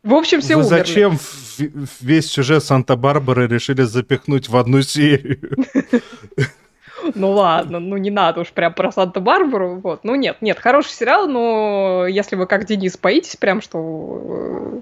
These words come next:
Speaker 1: драма-драма, то, ну, можно, можно попробовать, и если не понравится, не смотреть.
Speaker 2: А, ладно, поехали, э, дальше, потому что у нас времени сегодня,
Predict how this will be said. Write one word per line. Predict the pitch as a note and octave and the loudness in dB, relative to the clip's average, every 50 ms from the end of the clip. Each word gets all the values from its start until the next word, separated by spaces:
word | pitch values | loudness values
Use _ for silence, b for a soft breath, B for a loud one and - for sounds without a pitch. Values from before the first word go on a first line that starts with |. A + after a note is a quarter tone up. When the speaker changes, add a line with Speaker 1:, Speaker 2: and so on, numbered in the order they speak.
| - | -6
Speaker 1:
драма-драма, | - G3+ G3 G#3+ G#3 F#3 F3+ F3+ F3 F#3 F3+ E3+ D#3+ D#3 D#3 | -2 0 2 4 4 4 4 2 2 2 2 2 2 0 -4
то, | - - G3+ B3+ | -6 -2 -2 -2
ну, | C#4 A3 F3+ G#3+ A3 G3+ - - - - - | -2 -2 -4 -8 -8 -10 -12 -14 -16 -18 -16
можно, | - - G#3+ - - F3+ F3 F3+ F#3+ - - F#3 F3+ | -18 -16 -16 -14 -12 -8 -6 -6 -6 -4 -4 -4 -4
можно | E3+ F3+ F#3+ G3+ G3+ G3 G3 F#3+ F#3 F#3 F3+ | 0 2 2 2 4 2 2 2 4 2 2
попробовать, | - - F#3 F#3 G#3 G#3 A3 A3 A3 G3 G3 F#3 - - | 2 2 0 2 4 2 2 2 2 0 -2 -2 -2 -2
и | F3+ | -4
если | F3+ E3+ F3 F#3 F3+ - | -2 0 0 0 0 0
не | F3 | -2
понравится, | E3 - E3 E3 F3+ F#3+ F#3+ F#3 - - F#3 | -2 -2 -2 0 0 0 0 -2 -4 -4 -2
не | F3 F3 | -2 -4
смотреть. | - - D#3+ D3 - D3 C#3+ - - - B B B B B B B | -4 -6 -8 -6 -6 -8 -10 -12 -14 -20 B B B B B B B
Speaker 2:
А, | F3 D3+ B2 A#2 G#2+ G#2+ | -2 -2 -2 -2 -4 -6
ладно, | B2+ C3 C3+ C#3+ D3 C#3 A#2+ G#2 G#2 F#2+ b b b b _ | -4 -2 0 2 2 2 0 -2 -6 -12 b b b b _
поехали, | - A2+ A2+ A#2 A#2+ A2+ C3 D#3+ D#3+ - - B2+ A#2+ A2+ G#2+ - _ _ _ - | -2 -2 -2 -2 -4 -4 -4 -4 -4 -4 -4 -4 -4 -4 -4 -6 _ _ _ -14
э, | A2 G#2+ A2 A2 G#2+ G#2 G2+ G2 _ _ _ - | -10 -8 -6 -6 -6 -6 -8 -12 _ _ _ -2
дальше, | - A#2+ C#3 F#3+ G3 - - - | 0 0 0 0 -2 -6 -8 -10
потому | - - - - G2+ G2+ A2+ | -10 -12 -12 -10 -8 -8 -8
что | - - - G#2+ G2+ | -8 -10 -10 -10 -10
у | G2+ | -10
нас | G#2+ A2 A2 G2+ - - - | -10 -10 -10 -12 -14 -16 -18
времени | - F#2+ G#2 A#2+ B2 A#2 A2 G#2 G2+ G2 | -12 -8 -6 -6 -6 -6 -6 -8 -10 -10
сегодня, | - - - G2 G2+ G#2+ G#2+ G#2 G#2 G2 F#2 | -12 -14 -16 -14 -12 -10 -10 -10 -12 -12 -14